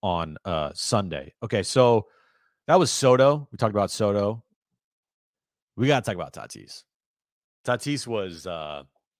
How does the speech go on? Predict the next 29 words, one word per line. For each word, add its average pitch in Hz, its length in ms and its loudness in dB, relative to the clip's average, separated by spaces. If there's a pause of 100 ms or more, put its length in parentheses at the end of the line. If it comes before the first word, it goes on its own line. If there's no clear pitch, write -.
(1300)
man. 85 360 -6 (260)
<laughs> - 60 6 (1300)
Well, 123 380 2
I 123 80 0
don't 143 80 4
even 143 80 0
know 131 80 2
where 107 80 2
to 95 80 -6
start 131 380 0
with 90 100 -2
him. 73 320 -8
Like, 92 240 -2
yes, 117 320 0
it's 90 160 -14
the 87 100 -6
home 98 280 -4
run, 90 440 -4 (880)
but 101 140 -2
I 101 80 -2
feel - 420 -8
like 175 240 -4
we 117 80 -2
have 113 200 -4
to - 60 -20
talk 110 260 -2
about 90 500 0 (1080)
e-, - 40 -8 (180)
everything 120 380 -2